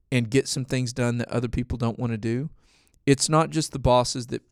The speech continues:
pay attention to that. It is also, uh, your coworkers and people around you. And in a way,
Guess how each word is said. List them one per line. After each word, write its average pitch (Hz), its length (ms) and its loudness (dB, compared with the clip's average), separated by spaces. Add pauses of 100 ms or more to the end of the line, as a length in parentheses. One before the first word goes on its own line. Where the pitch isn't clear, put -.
(180)
pay 123 160 2
attention 120 460 -6
to 110 80 -10
that. 110 280 -6 (420)
It 135 120 4
is 117 140 -2
also, 120 720 0 (440)
uh, 117 120 0
your 110 240 -4
coworkers 117 680 -4
and 107 100 -8
people 110 300 -8
around 107 320 -8
you. - 180 -16 (380)
And 156 240 0
in 269 360 -4 (120)
a 160 80 0
way, 151 600 -2